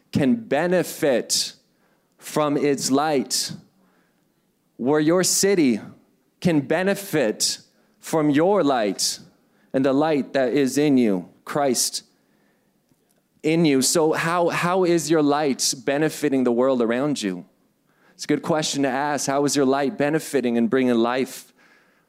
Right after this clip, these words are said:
to the world around you, 'cause sometimes we can spend a lot of time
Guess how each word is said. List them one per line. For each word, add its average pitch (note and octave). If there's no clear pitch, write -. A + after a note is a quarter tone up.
to D#3
the C#3
world C#3
around C#3+
you, B2+
'cause C3
sometimes E3
we D#3
can D3
spend D3+
a C3+
lot B2+
of A2+
time G#2+